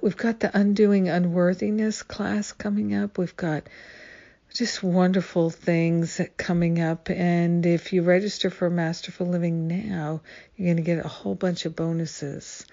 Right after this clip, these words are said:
live bonuses with me. And, uh,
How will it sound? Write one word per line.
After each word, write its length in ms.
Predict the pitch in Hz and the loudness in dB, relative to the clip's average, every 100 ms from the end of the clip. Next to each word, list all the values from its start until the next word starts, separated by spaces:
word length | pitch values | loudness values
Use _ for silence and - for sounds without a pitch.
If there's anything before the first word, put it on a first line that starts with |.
| - - - - | -20 -20 -20 -4
live 440 | 175 170 175 185 185 | 0 4 4 2 4
bonuses 760 | 170 165 165 - 170 170 - - | 4 4 0 -2 -2 -2 -6 0
with 340 | 180 190 - | 2 2 -2
me. 480 | 175 165 160 160 170 _ | -2 0 0 -2 -4 _
And, 580 | 170 160 160 160 160 160 | -4 -2 -2 -2 -2 0
uh, 280 | 165 160 | 0 0